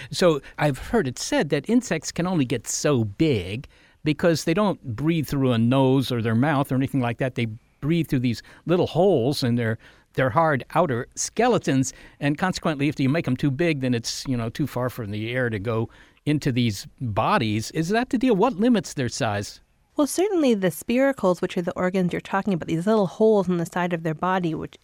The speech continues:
Speaker 2: through air enters the body, and their circulatory system is pretty, uh, rudimentary, so it's very hard to have them be extremely large and to be able to be fast,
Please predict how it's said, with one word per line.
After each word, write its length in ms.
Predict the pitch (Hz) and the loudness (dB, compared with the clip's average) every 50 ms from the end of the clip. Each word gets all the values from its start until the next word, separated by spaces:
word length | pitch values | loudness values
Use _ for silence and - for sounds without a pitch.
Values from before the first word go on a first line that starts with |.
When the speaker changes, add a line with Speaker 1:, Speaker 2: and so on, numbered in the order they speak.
| - - | -16 -4
Speaker 2:
through 200 | - 180 175 - _ _ - - | -2 -2 -2 -2 _ _ -6 -2
air 260 | 202 180 175 196 - - | 0 2 2 0 0 0
enters 500 | 185 180 175 - - 208 220 240 - - - - - - - - | 0 -2 -2 0 0 -2 -2 -2 -4 -10 -18 -20 -20 -20 -12 -2
the 80 | - 285 | -2 0
body, 460 | - 214 185 175 175 170 180 220 247 - - - - _ _ - | 0 0 0 0 0 0 0 0 -2 -4 -10 -20 -20 _ _ 0
and 260 | 202 190 185 190 185 | 2 4 4 4 4
their 80 | 196 190 | 2 0
circulatory 600 | - - 320 339 - 381 330 - - - 226 202 | 0 0 -2 0 2 2 2 2 0 0 -2 -2
system 360 | - - 220 - - 214 202 196 | -2 -4 -8 -6 -2 0 0 0
is 140 | 190 180 - | 0 -2 -4
pretty, 640 | _ - 415 427 381 285 233 190 185 185 175 - - _ _ _ - | _ -2 0 2 2 2 2 2 0 0 -2 -4 -6 _ _ _ -6
uh, 220 | 190 175 165 160 175 | -4 -2 -2 0 4
rudimentary, 840 | 214 302 302 196 175 170 175 208 269 285 - - 160 143 - 160 180 | 6 6 6 6 6 6 6 6 4 2 0 -2 -2 -2 -2 -4 -4
so 420 | 190 - - 185 165 165 170 170 - - | -6 -4 0 0 2 2 2 0 0 -2
it's 200 | - - - - | -6 -8 -8 -6
very 300 | 180 220 269 320 320 269 | -4 -2 0 0 0 -2
hard 320 | - - 233 226 233 220 | -2 -2 -2 -2 -2 -2
to 60 | - | -4
have 240 | 180 - 190 180 170 | -8 -6 -6 -8 -2
them 160 | 175 175 170 | 0 0 0
be 240 | 160 170 170 170 - _ _ _ _ _ _ _ - - | 2 0 0 -2 -4 _ _ _ _ _ _ _ -10 -10
extremely 560 | - - - - - 233 240 226 202 190 180 | -10 -10 -8 -4 0 2 4 4 4 4 2
large 480 | 175 180 180 180 196 233 269 254 - - - - - - - - - | 2 0 -2 -2 0 -2 -2 -4 -6 -12 -18 -20 -20 -20 -14 -4 0
and 100 | 185 180 | 0 0
to 80 | 180 185 | 2 4
be 120 | 196 185 | 4 4
able 180 | 190 185 185 180 | 4 4 0 0
to 100 | - 185 | -2 -4
be 140 | 175 160 | -2 -4
fast, 680 | 156 - - - 170 151 147 - - - - - - - | -6 -6 -6 -6 -4 -4 -6 -8 -10 -14 -18 -20 -20 -20